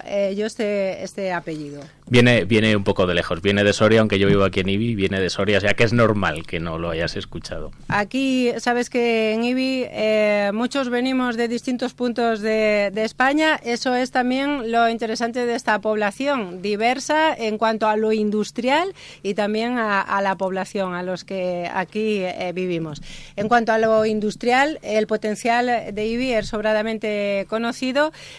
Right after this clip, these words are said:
Speaker 1: Eh, este club va a impulsar la innovación y el desarrollo económico, ya no solo en Ibi, sino en, en toda la provincia de Alicante.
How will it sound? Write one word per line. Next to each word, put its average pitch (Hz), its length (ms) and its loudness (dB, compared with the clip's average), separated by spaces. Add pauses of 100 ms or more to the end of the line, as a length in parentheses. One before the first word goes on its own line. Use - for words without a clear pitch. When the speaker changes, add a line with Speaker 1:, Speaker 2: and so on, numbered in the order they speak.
(120)
Speaker 1:
Eh, 214 420 0
este 233 240 -2
club 262 480 0
va 220 580 4
a 208 220 2
impulsar 233 600 0
la 262 180 0
innovación 240 800 2 (500)
y 247 500 0
el 214 200 0
desarrollo 240 480 -2
económico, 254 420 -2
ya 220 160 2
no 226 120 -2
solo 220 220 -4
en 214 100 -2
Ibi, 240 200 -4
sino 208 380 -2
en, 185 380 -6
en 180 240 -8
toda 202 180 -2
la 208 80 -2
provincia 202 380 -6
de 202 80 -2
Alicante. 240 440 -4